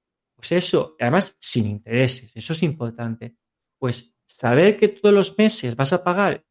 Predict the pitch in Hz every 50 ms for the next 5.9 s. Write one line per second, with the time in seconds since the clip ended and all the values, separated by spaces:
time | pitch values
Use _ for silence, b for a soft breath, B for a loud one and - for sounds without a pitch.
0 | _ - 120 117 113 113 - 113 110 110 143 180 190 165 131 - - _ _ _
1 | _ _ - 120 117 123 160 180 196 196 190 202 - - - _ _ _ _ _
2 | _ _ - 131 127 135 147 156 143 117 107 - - 139 147 147 - - 120 113
3 | 117 131 139 135 127 _ 120 113 - - 110 123 123 - 151 160 180 208 233 226
4 | - - 156 151 135 - - _ - 123 - - - - 220 240 254 269 - -
5 | - 160 147 143 127 123 117 - - 110 107 117 120 117 113 - _